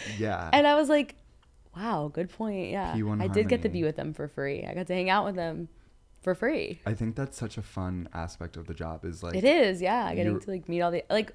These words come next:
Speaker 2: they're from Korea. They live in Korea. When would I ever get to meet them? They came out here to do shoots, and, and my shoot was one of them. So I, I was honored.
Speaker 1: Is there a lot of downtime on photo shoots?
Speaker 2: No.
Speaker 1: 'Cause
Speaker 2: Not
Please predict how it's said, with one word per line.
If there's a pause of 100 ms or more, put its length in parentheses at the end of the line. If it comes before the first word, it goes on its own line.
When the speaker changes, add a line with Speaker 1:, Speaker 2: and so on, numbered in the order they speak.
Speaker 2:
they're
from
Korea.
They
live
in
Korea.
When
would
I
ever
get
to
meet
them?
They
came
out
here (300)
to
do
shoots,
and,
and
my
shoot
was
one
of
them.
So
I,
I
was
honored. (200)
Speaker 1:
Is
there
a
lot
of
downtime
on
photo
shoots?
Speaker 2:
No.
Speaker 1:
'Cause (380)
Speaker 2:
Not